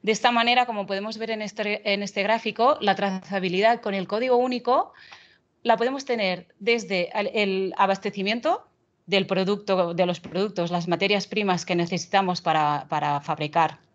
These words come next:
el producto. Una vez pasa a producción, toda la trazabilidad interna con el código único que marca Videlays también la podemos tener. A distribución podemos tener el tracking de todos los productos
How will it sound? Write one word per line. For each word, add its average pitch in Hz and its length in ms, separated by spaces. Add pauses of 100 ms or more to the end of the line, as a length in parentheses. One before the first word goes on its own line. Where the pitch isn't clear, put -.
(600)
el 170 140
producto. 247 600 (420)
Una 240 260
vez 202 200
pasa 202 280
a 175 40
producción, 214 680 (300)
toda 190 260
la 196 120
trazabilidad 180 640
interna 175 540
con 175 120
el 165 120
código 185 300
único 175 600
que 180 100
marca 180 220
Videlays 175 460
también 165 220
la 160 100
podemos 160 340
tener. 240 420 (560)
A 220 120
distribución 226 760 (460)
podemos 208 420
tener 214 380
el 196 180
tracking 190 560
de 170 140
todos 180 300
los 180 160
productos 240 720